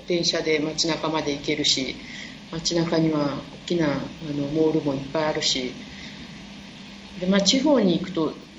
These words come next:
どう、どうかなっていうのは、あの、久しく地方に行ってないので、観光地ぐらいにしか行ってないので、あれですけど、うん。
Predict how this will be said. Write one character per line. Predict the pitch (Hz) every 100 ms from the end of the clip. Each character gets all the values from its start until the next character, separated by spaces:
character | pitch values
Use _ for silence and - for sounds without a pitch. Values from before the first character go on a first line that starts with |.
| - -
ど | 190 180
う、 | 185
ど | 180
う | 185
か | 170
な | 165
っ | 160
て | 147
い | 135
う |
の | 131
は、 | 131 131 - - -
あ | 147
の、 | 139
久 | 135 175
し | -
く | - 127 - -
地 | - - 160
方 | 156
に | 139 135
行 |
っ | 127 - - -
て | 156
な | 151
い | 139
の | 131
で、 | -
観 | - 165
光 | 165 151
地 | - 127
ぐ | 123 143
ら |
い | 135
に | 135
し | -
か | 131
行 | 123
っ |
て | -
な | 139 135
い |
の | 123
で、 | 123 123 120 - - -
あ | 139
れ |
で | 135 135
す | -
け | 135
ど、 | 127
う | 127 127 - - - - - - - - - - - - 156
ん。 | 147 143